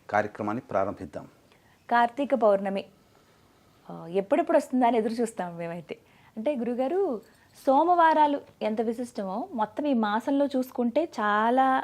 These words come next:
Speaker 2: ముఖ్యమైనది కార్తీక పౌర్ణమి అని చెప్తారండి. మా అందరికీ బాగా తెలిసింది ఏంటంటే ఆ రోజు ఖచ్చితంగా ఉపవాసం ఉంటాము, ఖచ్చితంగా దేవాలయానికి వెళ్తాము.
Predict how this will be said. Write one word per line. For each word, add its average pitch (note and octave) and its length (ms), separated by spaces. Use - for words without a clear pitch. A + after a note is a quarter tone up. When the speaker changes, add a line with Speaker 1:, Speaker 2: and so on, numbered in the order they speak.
Speaker 2:
ముఖ్యమైనది B3 760
కార్తీక B3 440
పౌర్ణమి G#3+ 280
అని G#3 140
చెప్తారండి. D3+ 520
మా A3 100
అందరికీ C4 380
బాగా A#3 240
తెలిసింది A3 280
ఏంటంటే G3+ 300
ఆ G3 100
రోజు G#3+ 160
ఖచ్చితంగా G3 480
ఉపవాసం F#3 460
ఉంటాము, D#3+ 440
ఖచ్చితంగా G#3+ 340
దేవాలయానికి F#3+ 560
వెళ్తాము. D#3+ 500